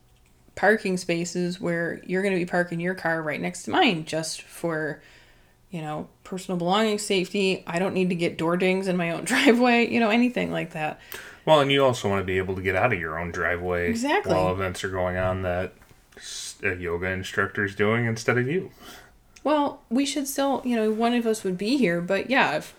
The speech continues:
Speaker 1: it's like, "Oh, shoot, we're on milk, can you go run to the grocery store?" Yeah, you should, you should be able to get out of your own driveway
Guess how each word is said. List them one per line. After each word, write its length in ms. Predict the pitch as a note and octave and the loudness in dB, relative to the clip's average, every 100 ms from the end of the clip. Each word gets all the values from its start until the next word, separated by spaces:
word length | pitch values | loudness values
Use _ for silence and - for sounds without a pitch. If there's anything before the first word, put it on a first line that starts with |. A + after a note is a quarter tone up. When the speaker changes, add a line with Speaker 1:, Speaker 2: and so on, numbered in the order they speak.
| G3+ | -10
Speaker 1:
it's 200 | F3+ G3+ | -4 -2
like, 220 | F#3 F3+ | -2 0
"Oh, 160 | G#3+ | 0
shoot, 240 | F3+ - G3+ | 0 2 2
we're 100 | F#3+ | 2
on 140 | F3+ | 0
milk, 220 | F3+ F#3 F3+ | 0 0 -2
can 140 | F3 | -6
you 60 | E3 | -4
go 100 | E3+ | -4
run 160 | F3 | -2
to 60 | F3 | -4
the 60 | E3 | -2
grocery 360 | G3 C4 F#3+ | 0 0 -2
store?" 400 | E3+ - D#3+ F3 - - _ _ _ _ _ _ _ | -4 -4 -4 -4 -8 -20 _ _ _ _ _ _ _
Yeah, 200 | G#3 D#3+ | 2 2
you 160 | D#3 F3 | 0 -2
should, 340 | F3+ E3 F3 - | -2 -2 -4 -10
you 120 | F#3+ | -8
should 200 | F3+ F3 | -6 -6
be 120 | F3+ | -2
able 160 | F#3 F3+ | -2 -2
to 60 | D#3+ | -4
get 160 | E3+ | -4
out 140 | D#3+ D#3+ | -4 -6
of 60 | |
your 140 | D#3 D#3 | -6 -6
own 120 | D3+ | -8
driveway 640 | D3 A3 C4 E3+ D#3 F3 | -2 0 0 2 0 -2